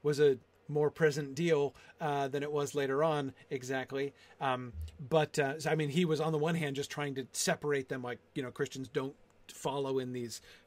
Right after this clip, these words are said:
you know, Gre-, these Greco-Roman traditions. Um, but, but also theologically, you know, for these same reasons, it denies free will. It, it, it, uh, denies the freedom of the will of God even. So, like, yeah, like, no way, you know, let's, can we just do out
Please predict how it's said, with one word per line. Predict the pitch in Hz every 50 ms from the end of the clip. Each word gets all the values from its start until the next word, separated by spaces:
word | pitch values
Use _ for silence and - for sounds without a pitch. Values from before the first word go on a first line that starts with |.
| - - - - - -
you | - 190 139
know, | 123 113 104 98 -
Gre-, | - 151 - - - - -
these | 139 135 131 123 107 - - _ - _ _ - -
Greco-Roman | 151 - 147 139 131 131 127 120
traditions. | - - 143 185 190 - 131 120 113 - - - - - - - -
Um, | 175 156 139 135 127 120 - - - - - - - - - - - - _ - _ _ _ -
but, | 175 143 - 202 180 - -
but | 165 196 185
also | 196 208 214 185 - 196 185
theologically, | 180 196 190 180 175 196 240 226 202 - - 95 85 - -
you | - 196
know, | 160 151 139
for | - 170 151
these | 143 151 139 -
same | 165 147 143
reasons, | 151 196 220 160 139 131 113
it | 127 117
denies | 120 139 143 135 139 131
free | - - 151 139
will. | 127 135 135 139 139 139
It, | 135 131 - -
it, | - 160 139 120 - -
it, | - 147 135 123 - -
uh, | 139 131 123
denies | 123 127 143 139 135 131 127 131 131 -
the | -
freedom | 135 - 151 143 139 143 139
of | 139 135 127
the | 143 139
will | 143 147 143 143
of | 143 135
God | 123 151 151 160 151 123 101
even. | 113 123 135 127 113 120 117 110 107
So, | 110 - - 143 135
like, | 127 127 123 123 -
yeah, | 147 135 107 92 90 - -
like, | 123 117 117 110 -
no | 143 151 151 151 147
way, | 143 135 135 135 131 131 135
you | 147 139
know, | 127 123
let's, | 135 135 -
can | - - 156
we | 151 151
just | 139 143 117 123
do | 135 147 147 143
out | 135 139 135 135